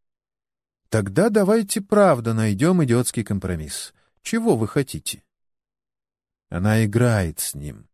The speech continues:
закидывает удочки с блестящими острыми крючками и упитанным мотылем, а он с наслаждением клюет. Знает, что сам утянет ее на дно, чтобы отрезвить и отпустить с миром.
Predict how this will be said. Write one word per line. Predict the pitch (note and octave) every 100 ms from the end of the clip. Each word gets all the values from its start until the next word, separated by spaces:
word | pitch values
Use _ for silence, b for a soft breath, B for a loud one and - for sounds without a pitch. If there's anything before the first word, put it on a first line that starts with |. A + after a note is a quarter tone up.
| _ -
закидывает | A2+ A#2+ B2+ A#2 A2+ C3
удочки | A#2 A2 - A2
с | F2+
блестящими | G2 G#2 - B2 A#2 - G#2 A#2
острыми | G2+ - G#2 G#2+
крючками | - A2+ A2 - A#2+ A#2 G2+ F#2+ B B B
и | A2+
упитанным | G#2 - C#3+ A#2+ A#2+ A#2 A#2+
мотылем, | A#2 A#2+ - B2+ B2 G2+ F2+ E2 - _ _ _ _
а | G#2
он | C3+ G3 A#3+
с | -
наслаждением | C4+ A#3+ F3+ D3 G2+ E2+ F2+ F#2+ G#2+ A2
клюет. | D3 E3 G3 B3+ - - - _ _ _ _ -
Знает, | G#2 B2+ C3 A#2+ G#2 G2 - _ -
что | - - B2
сам | - - B2 G#2+ F#2+
утянет | G2 A2 G2 F2 E2 F2
ее | F#2+ F#2 F2
на | F#2
дно, | E3 A3+ G3+
чтобы | - C3+ C#3+
отрезвить | C#3+ C#3 B2 F#2+ F2 G2+ C3 D#3+ D#3
и | C3
отпустить | A2+ - G#2+ F#2+ - G#2 G#2+
с | - -
миром. | D#2 D2+ D#2 D#2